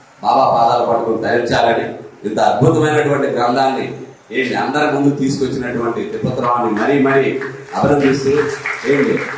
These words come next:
నిజంగా ఈ అమ్మ తరింపజేసుకుంటాడండి. ఆ, నేను మట్టికి ఎప్పుడు చాలా చాలా చాలా గర్వపడుతుంటాను. ఒకసారి మీకు చెప్పాలి, చాలా మంది జీవితంలో కష్టాలు వచ్చినప్పుడు ఏదో అనుకుంటారు, ఆ, ఆ కష్టాలు శాశ్వతం కాదండి.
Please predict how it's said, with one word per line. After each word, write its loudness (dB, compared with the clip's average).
నిజంగా -2
ఈ -6
అమ్మ 0
తరింపజేసుకుంటాడండి. -4
ఆ, -2
నేను -8
మట్టికి -6
ఎప్పుడు 0
చాలా 4
చాలా -2
చాలా 0
గర్వపడుతుంటాను. -2
ఒకసారి 0
మీకు -2
చెప్పాలి, 0
చాలా -6
మంది -6
జీవితంలో -2
కష్టాలు -4
వచ్చినప్పుడు -4
ఏదో 0
అనుకుంటారు, 0
ఆ, 0
ఆ 0
కష్టాలు -2
శాశ్వతం -2
కాదండి. -2